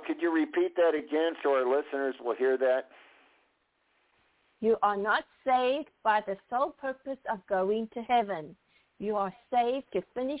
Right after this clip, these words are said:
Speaker 2: your assignment on earth." We are not,
Speaker 1: Isn't
Speaker 2: you know, we
Speaker 1: that
Speaker 2: are not
Speaker 1: just
Speaker 2: looking for
Speaker 1: awesome,
Speaker 2: an
Speaker 1: folks?
Speaker 2: escape plan. <laughs>
Speaker 1: <laughs> No, you're not.
Speaker 2: <laughs>
Speaker 1: You know, and here's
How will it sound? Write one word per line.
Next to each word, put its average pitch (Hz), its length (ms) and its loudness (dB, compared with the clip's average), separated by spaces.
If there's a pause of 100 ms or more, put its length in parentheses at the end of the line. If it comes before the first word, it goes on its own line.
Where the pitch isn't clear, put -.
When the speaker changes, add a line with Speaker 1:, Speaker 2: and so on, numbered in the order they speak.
Speaker 2:
your 277 220 0
assignment 220 640 -2
on - 300 -2
earth." 196 340 2 (1400)
We 214 80 -2
are 202 100 -4
not, 208 200 -6 (220)
Speaker 1:
Isn't 190 240 6
Speaker 2:
you 151 140 4
know, 269 180 0
we 285 60 6
Speaker 1:
that 254 160 6
Speaker 2:
are 254 60 2
not 262 140 0
Speaker 1:
just 277 120 0
Speaker 2:
looking 277 360 0
for 277 140 0
Speaker 1:
awesome, 240 140 -2
Speaker 2:
an 233 60 -4
Speaker 1:
folks? 208 220 2
Speaker 2:
escape 262 360 -2
plan. 196 460 -2 (640)
<laughs> - 100 -16 (1400)
Speaker 1:
<laughs> 143 840 0
No, 139 140 4
you're - 120 0
not. - 680 4
Speaker 2:
<laughs> - 40 -4 (1500)
Speaker 1:
You 339 160 2
know, 170 240 6
and 156 100 2
here's 175 240 2